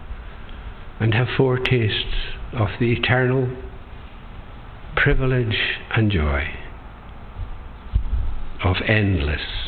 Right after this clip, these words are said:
praise without sin. May the Lord bless his word to us. Let us pray. Lord, teach us to pray. Teach us to pray with joy.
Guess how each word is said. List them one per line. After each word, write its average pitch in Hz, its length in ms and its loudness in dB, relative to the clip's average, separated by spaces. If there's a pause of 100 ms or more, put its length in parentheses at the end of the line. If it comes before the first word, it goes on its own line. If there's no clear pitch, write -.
(400)
praise 78 640 0 (720)
without 87 420 2
sin. 80 360 0 (1120)
May 101 140 4
the 101 100 4
Lord 101 240 4
bless 101 280 2
his 101 140 2
word 107 340 2
to 120 180 4
us. 120 100 2 (240)
Let 90 180 2
us 82 200 0
pray. 76 300 0 (1300)
Lord, 117 360 4
teach - 260 4
us 82 220 4
to - 100 2
pray. 98 480 2 (1500)
Teach 113 200 4
us 107 120 4
to 120 100 4
pray 120 240 4
with 123 240 2
joy. 123 520 4